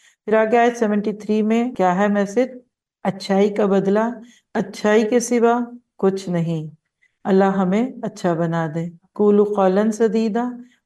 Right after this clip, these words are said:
गुस्से में मुंह से निकले हुए अल्फाज इंसान की शर्मिंदगी का बायस बनते हैं, इसलिए गुस्से में भी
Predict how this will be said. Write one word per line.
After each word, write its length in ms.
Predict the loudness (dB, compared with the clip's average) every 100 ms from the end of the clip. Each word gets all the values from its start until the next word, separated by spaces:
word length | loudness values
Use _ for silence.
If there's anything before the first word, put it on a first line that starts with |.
| -2
गुस्से 500 | 0 0 0 0 2
में 180 | 2 0
मुंह 200 | 0 0
से 200 | 0 -2
निकले 380 | -2 -2 0 0
हुए 260 | 2 2 2
अल्फाज 500 | 0 -2 -2 -4 -12 -20 _ _ _ _ _
इंसान 520 | 0 0 2 2 2
की 160 | -2 -4
शर्मिंदगी 760 | -2 -2 0 -2 0 0 0 0
का 160 | 0
बायस 340 | 2 0 -2 -4
बनते 340 | -2 0 -2
हैं, 380 | -4 -6 -12 -20 _ _ _ -2
इसलिए 440 | 0 0 2 2
गुस्से 400 | 4 0 0 -2
में 200 | 0 0
भी 160 | 0